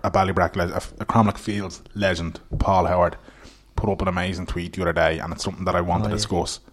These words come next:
Speaker 2: Oh, yeah.
Speaker 1: Because it's true, and I'd never thought about it, but after reading it, I'm like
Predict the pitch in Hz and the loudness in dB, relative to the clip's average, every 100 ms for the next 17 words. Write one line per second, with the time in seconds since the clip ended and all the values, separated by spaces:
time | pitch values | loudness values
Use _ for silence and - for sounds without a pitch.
0 | - 135 123 113 113 - _ _ - - | -14 -12 -10 -12 -14 -20 _ _ -8 -2
1 | 104 95 90 - - - 101 95 92 90 | 2 2 0 -2 -2 2 4 4 2 0
2 | 101 113 117 107 104 95 92 87 82 90 | 4 6 8 8 6 4 2 2 0 2
3 | 95 98 95 101 107 98 90 92 90 87 | 2 4 2 4 2 2 0 0 0 -2
4 | - | -4